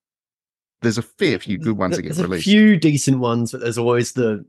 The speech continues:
Speaker 2: the very obviously, like, "We don't give a shit about this," have the licensed ones.
Speaker 1: Yeah, yeah, absolutely. Like,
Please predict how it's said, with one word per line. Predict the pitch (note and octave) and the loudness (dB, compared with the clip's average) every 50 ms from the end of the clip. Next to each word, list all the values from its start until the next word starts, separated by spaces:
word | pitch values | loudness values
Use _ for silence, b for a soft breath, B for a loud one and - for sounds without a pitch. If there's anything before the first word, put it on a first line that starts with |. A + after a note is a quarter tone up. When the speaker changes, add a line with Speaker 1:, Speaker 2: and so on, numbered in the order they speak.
| _ _ _ | _ _ _
Speaker 2:
the | - B2 G#2+ | -4 -2 0
very | G#2 A2+ G#2+ A2 | 2 2 2 2
obviously, | F#2+ G2+ G2 F2+ G#2+ G#2 G2+ - - G#2 | 2 0 -2 -2 -2 -4 -2 -2 -2 -2
like, | G2 G2+ G2 G2 F#2+ - _ | 0 0 -2 -4 -6 -8 _
"We | - B2 A2 | 0 0 0
don't | G2 G2+ G#2+ - | 2 0 -2 -4
give | - G2 G2+ | -6 -6 -6
a | F#2+ | -6
shit | - - G2+ | -6 -4 -4
about | G2 G2+ G2 F#2 - | -4 -4 -6 -6 -6
this," | G#2 G2+ G#2 - - - - - | -6 -6 -6 -6 -8 -10 -6 -2
have | A#2+ A2+ G2+ | -2 0 0
the | A#2 A2+ | 0 -2
licensed | G2 F#2 G2 F#2+ - - G#2+ G2 - - | -2 -2 -6 -8 -6 -6 -8 -8 -6 -4
ones. | - G#2+ G#2 A#2+ B2 A#2+ - - _ _ B B B B B D3+ B | -2 0 2 2 2 0 -2 -6 _ _ B B B B B -6 B
Speaker 1:
Yeah, | B D#3 D#3 | B 4 4
yeah, | D3 C3+ C3 A#2 | 6 6 6 6
absolutely. | G#2+ B2 B2 - - A2+ F#2 D2 - - B B | 4 2 2 2 0 0 0 0 -4 -10 B B
Like, | B D3+ D3 C#3 - | B 2 2 0 -2